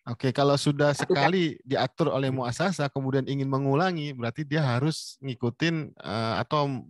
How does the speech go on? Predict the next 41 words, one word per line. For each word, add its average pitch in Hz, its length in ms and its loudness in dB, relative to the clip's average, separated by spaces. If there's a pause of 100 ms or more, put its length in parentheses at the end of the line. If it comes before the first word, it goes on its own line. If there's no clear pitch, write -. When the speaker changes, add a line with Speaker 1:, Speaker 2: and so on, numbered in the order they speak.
Speaker 1:
harus 127 320 2
masuk 127 400 -2
atau 135 240 0
izinnya 127 320 2
lewat 127 400 0
aplikasi 120 480 -4
yang 98 80 -4
ada 110 160 -2
di 104 80 -6
Saudi, 104 320 -2
Ustaz, 95 160 -4
ya? - 160 -20 (800)
Speaker 2:
Betul. 120 640 4
Speaker 1:
Tawakalna 110 480 0
Speaker 2:
Aplikasi 110 240 2
Speaker 1:
itu, 110 80 0
ya? - 80 -2
Speaker 2:
Saudi. - 140 -6 (680)
Heeh. 113 400 0 (480)
Speaker 1:
Eh, 143 160 4
untuk 180 160 2
sholat 202 320 2
di 170 240 2
lima 175 240 4
waktu 175 260 0
di 143 220 0
Masjidil 139 240 2
Haram 139 320 0
atau 127 160 -4
di 117 400 -6
Nabawi, 113 480 0
Ustaz, 101 240 -4
itu 185 480 0
bisa 131 240 0
setiap 143 240 0
waktu 147 320 0
ya 120 80 -4 (160)
dengan 120 240 0
gelang 117 240 0
itu? 101 160 -6 (1000)
Speaker 2:
Betul. 160 600 6